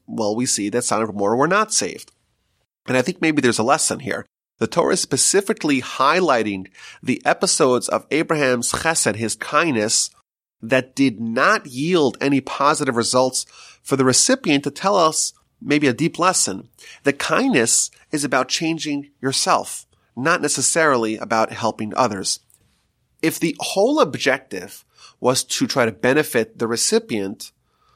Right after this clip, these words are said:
if that was the entire reason why we did kindness, well, you know who's a lot better at helping those in need than we are? It's the Almighty.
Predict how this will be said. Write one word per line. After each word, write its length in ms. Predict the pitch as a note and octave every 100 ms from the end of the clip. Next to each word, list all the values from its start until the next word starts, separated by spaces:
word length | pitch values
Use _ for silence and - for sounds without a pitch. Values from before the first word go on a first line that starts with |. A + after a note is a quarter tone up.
| _
if 100 | C3
that 180 | D3+ F#3+
was 120 | G3+
the 120 | D3 C3+
entire 400 | A#2 C#3 C3+ B2+
reason 200 | C3+ B2
why 80 |
we 80 | A2+
did 160 | A#2 -
kindness, 640 | - F#3+ D3 F#2+ G#2 - - _ _ _ _ _ -
well, 400 | A#2 A2+ G#2+ -
you 100 | A#2+
know 140 | C3 F3+
who's 100 | D3
a 80 |
lot 360 | A#2+ B2 D3 G2
better 440 | G#2+ A2 D3 F#3 _ _ _ _ _
at 100 | A2+
helping 600 | G#2+ A#2 A2+ - C3 C3+
those 300 | A2 A2+ A#2
in 120 | A2+ G2+
need 380 | G#2 A2+ D3 - _ _ _
than 180 | B2 G#2
we 200 | G2+ G#2
are? 280 | A2+ F3+ - _ _ _ _ _ _ _ -
It's 160 | D3
the 120 | C#3+ C#3
Almighty. 540 | C#3 E3 A3+ A2+